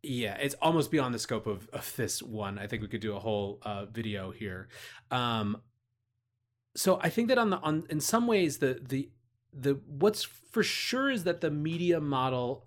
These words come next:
today doesn't work the way that it used to. Um, and there's weird misalignment of incentives pretty much everywhere you look, right? If it's advertisers, then, you know, the question is who is advertising with you and how beholden to them you are.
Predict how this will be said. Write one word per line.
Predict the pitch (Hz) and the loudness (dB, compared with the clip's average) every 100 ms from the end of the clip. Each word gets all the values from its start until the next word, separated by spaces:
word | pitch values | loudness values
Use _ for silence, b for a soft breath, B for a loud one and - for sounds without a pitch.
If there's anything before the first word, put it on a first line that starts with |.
| - | -12
today | - 131 120 113 110 113 B B B B _ _ | -4 -2 0 0 -2 -4 B B B B _ _
doesn't | - 151 147 143 | 4 6 6 0
work | 123 120 127 123 - | -2 0 0 0 -4
the | |
way | 110 107 | -4 -2
that | 98 | -4
it | 104 | -6
used | 101 95 - | -8 -10 -10
to. | - - - - | -14 -16 -20 -8
Um, | 117 107 107 117 147 | -4 -2 -2 -4 -2
and | 143 135 143 | 2 2 2
there's | 139 143 123 | 2 2 0
weird | 117 151 180 175 | -2 6 8 8
misalignment | 147 139 139 123 123 123 117 | 6 -2 -2 -2 -2 -2 -4
of | |
incentives | 110 107 117 110 113 | -4 -4 -6 -6 -8
pretty | - - 165 | -4 0 2
much | 110 - | 0 -4
everywhere | 113 110 104 | -4 -2 -2
you | 98 95 | -4 -8
look, | - - | -12 -4
right? | 113 113 - B B B | 0 2 0 B B B
If | - 120 | -4 -2
it's | 117 147 | -2 2
advertisers, | 156 160 147 147 139 143 139 135 123 | 4 4 2 4 4 4 4 2 0
then, | 117 113 110 110 | -2 -2 -2 -4
you | 135 110 | -6 -6
know, | 98 | -6
the | 104 | -6
question | - 117 - 113 | -2 -2 -2 -4
is | 107 101 | -4 -6
who | - 123 113 120 | -4 -2 0 -2
is | 110 | 0
advertising | 151 175 131 104 101 | 2 2 -2 -6 -8
with | 90 - | -14 -14
you | 104 | -12
and | 85 | -10
how | - 101 | -10 -10
beholden | 104 - 143 147 | -8 -6 -4 -6
to | |
them | 110 92 | -10 -12
you | 87 | -12
are. | - - | -14 -16